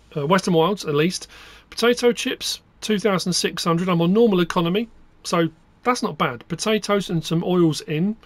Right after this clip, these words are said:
two thousand six hundred. Um, our preserved foods, one thousand four hundred for the carrots, roughly. One three. The train yard's always a little bit higher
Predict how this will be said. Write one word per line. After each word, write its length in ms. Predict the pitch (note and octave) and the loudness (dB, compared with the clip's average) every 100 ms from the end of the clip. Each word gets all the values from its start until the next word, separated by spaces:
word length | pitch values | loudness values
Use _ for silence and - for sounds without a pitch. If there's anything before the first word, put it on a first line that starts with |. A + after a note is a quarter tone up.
| - | -20
two 160 | - D#3+ | -4 -2
thousand 260 | D#3 C3+ C#3 | 0 -2 -6
six 240 | - - | -8 -8
hundred. 280 | C#3+ D3 F3+ - - - - _ _ | -8 -8 -12 -18 -20 -20 -20 _ _
Um, 300 | E3+ D#3+ E3 - | 0 2 2 2
our 180 | D#3+ D#3+ | 2 2
preserved 540 | - D#3+ B3 B3 F3 | 0 0 2 2 2
foods, 680 | - F#3+ A3 C4 - - - _ _ _ _ | -2 -2 0 -2 -6 -10 -12 _ _ _ _
one 180 | F#3+ F#3+ | -2 -2
thousand 280 | F#3+ E3 E3+ | -2 -2 -2
four 200 | G#3 G#3 | 2 2
hundred 180 | G3+ | 0
for 80 | F3 | -2
the 80 | D#3+ | -4
carrots, 600 | - F#3+ F#3+ G3+ - - | -4 0 0 0 -4 -10
roughly. 540 | C#3+ E3+ D#3+ F3 F3+ F#3 - - _ _ | -2 -2 -2 -6 -8 -10 -18 -20 _ _
One 280 | D#3+ F3 F3 | 0 2 0
three. 760 | - - F3+ F#3 G#3 G#3 G#3+ - - | -4 -8 -4 -2 -2 -4 -8 -12 -10
The 80 | D#3+ | -2
train 260 | G#3+ A3 | 2 4
yard's 260 | A3 G3 E3+ | 2 0 2
always 160 | F3+ | 2
a 40 | E3 | 2
little 200 | F3 D#3 | 0 0
bit 180 | D3+ - | 0 -2
higher 480 | - D#3+ D#3 D#3+ | 0 2 2 0